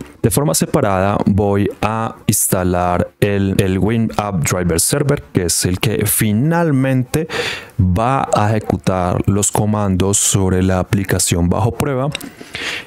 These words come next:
En este caso, pues yo estoy usando el Windows diez,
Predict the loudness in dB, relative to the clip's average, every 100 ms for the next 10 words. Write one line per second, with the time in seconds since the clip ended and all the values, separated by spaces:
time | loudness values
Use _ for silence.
0 | -2 0 0 0 -2 0 0 -2 -2 -2
1 | -2 -2 0 0 0 0 2 2 2 2
2 | 2 2 2 2 0 2 2 2 -2 -4
3 | -6